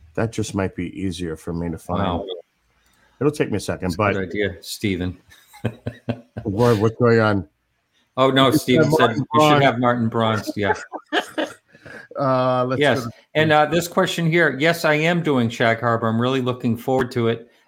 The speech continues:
Speaker 2: Uh, last year, um,
Speaker 1: Oh,
Speaker 2: when I
Speaker 1: yeah,
Speaker 2: was
Speaker 1: right.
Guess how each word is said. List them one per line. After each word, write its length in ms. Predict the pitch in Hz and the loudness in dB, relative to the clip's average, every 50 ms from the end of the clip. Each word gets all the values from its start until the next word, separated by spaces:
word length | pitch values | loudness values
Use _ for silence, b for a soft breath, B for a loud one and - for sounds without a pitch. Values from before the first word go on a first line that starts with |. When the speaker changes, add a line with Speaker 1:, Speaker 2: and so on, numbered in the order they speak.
| b b - | b b -2
Speaker 2:
Uh, 160 | 113 113 110 | -2 0 0
last 460 | 107 110 120 123 131 127 - - - | 0 2 2 2 2 0 -4 -6 -4
year, 460 | 135 135 135 131 123 120 117 113 - - - - - - | -2 0 0 2 2 0 -2 -4 -8 -14 -18 -18 -18 -10
um, 400 | - 123 113 110 107 107 104 104 104 | -6 -4 -2 0 0 0 -2 -2 -2
Speaker 1:
Oh, 40 | - | 0
Speaker 2:
when 120 | - - 117 | 0 2 2
I 60 | 113 | 2
Speaker 1:
yeah, 40 | 113 | 0
Speaker 2:
was 320 | 117 113 - - - - - | 0 -2 -6 -10 -12 -10 -8
Speaker 1:
right. 200 | 156 190 175 110 | -6 -4 -4 -6